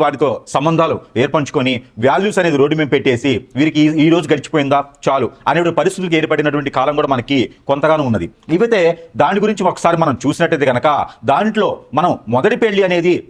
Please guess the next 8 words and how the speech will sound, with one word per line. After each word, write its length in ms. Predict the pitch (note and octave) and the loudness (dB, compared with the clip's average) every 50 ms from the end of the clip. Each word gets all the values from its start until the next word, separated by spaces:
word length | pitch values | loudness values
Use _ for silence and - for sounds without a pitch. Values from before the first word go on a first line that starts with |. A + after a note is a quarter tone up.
| - | -2
చేసుకున్న 300 | C#3+ E3+ F3 F#3 F#3 E3 E3+ | -2 0 0 0 0 0 0
తర్వాత 240 | D#3 D#3 D3+ C#3+ E3+ F3 F3 - - - - B2 | 0 0 0 0 0 0 0 -2 -6 -4 0 2
ఆ 20 | D3+ D#3+ | 2 2
ఒక 100 | D#3+ D#3 D#3+ C3 - - - | 2 2 2 0 0 -2 -2
వైపరీత్యాలు 500 | B2+ D#3+ F3 G3 G#3 F#3 F#3+ G3 E3 C#3+ C#3 | 0 0 2 0 0 0 0 0 0 0 0
వచ్చి 200 | C3 - E3+ D#3+ C#3 G#2+ - - - A2+ A2 | 0 -2 -2 -2 -2 -4 -6 -10 -14 -8 -2
భార్యలో 340 | C3 C#3 D#3 F3 F#3 F#3+ F#3+ F3+ E3+ | 0 0 0 2 2 2 2 2 0
తప్ప, 240 | D#3 - - D#3 | 0 0 2 2